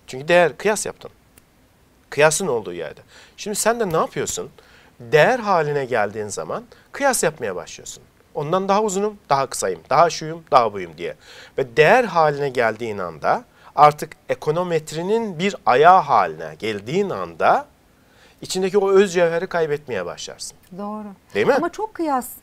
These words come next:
Speaker 2: e, yapılan bir dönemdeyiz. Yani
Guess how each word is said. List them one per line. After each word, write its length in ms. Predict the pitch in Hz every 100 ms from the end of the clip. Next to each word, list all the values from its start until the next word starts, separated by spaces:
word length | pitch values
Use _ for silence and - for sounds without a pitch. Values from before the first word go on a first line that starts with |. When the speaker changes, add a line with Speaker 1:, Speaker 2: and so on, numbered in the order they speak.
| -
Speaker 2:
e, 80 | 196 190 180 180 175 143 196
yapılan 680 | 190 196 220 214 214 214 196
bir 240 | 202 180 151
dönemdeyiz. 680 | 185 185 180 175 170 156 143
Yani 340 | 185 185 196